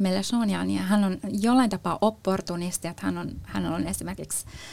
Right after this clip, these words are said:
ää, ollut sosialisti, ää, ja mitä kaikkea hän on ollut, mut mikä on miele-, hyvin, hyvin kiinnostavaa, niin tota, hän on ottanut, ää, tällaisia strategioita Espanjasta, esimerkiksi Podemos-puolueelta,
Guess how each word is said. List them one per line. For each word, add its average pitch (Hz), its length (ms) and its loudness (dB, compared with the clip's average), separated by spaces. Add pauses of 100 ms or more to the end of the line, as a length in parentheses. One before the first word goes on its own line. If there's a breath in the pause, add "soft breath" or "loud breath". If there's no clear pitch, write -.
(340 loud breath)
ää, 175 320 -2
ollut 175 320 -2
sosialisti, 180 960 0
ää, 165 520 -4
ja 170 120 -8
mitä 180 160 -6
kaikkea 175 360 -4
hän 170 160 -4
on 175 100 -4
ollut, 208 340 0
mut 185 200 -4
mikä 190 160 -4
on 175 60 -2
miele-, 190 260 0
hyvin, 190 300 0 (360)
hyvin 208 360 0 (120)
kiinnostavaa, 233 800 6 (500 loud breath)
niin 185 340 0
tota, 185 320 -2
hän 202 220 2
on 190 140 2
ottanut, 190 640 -2
ää, 180 360 -2 (280)
tällaisia 190 460 -2
strategioita 214 720 -2
Espanjasta, 269 800 2 (220)
esimerkiksi 175 360 -2
Podemos-puolueelta, 233 1000 -2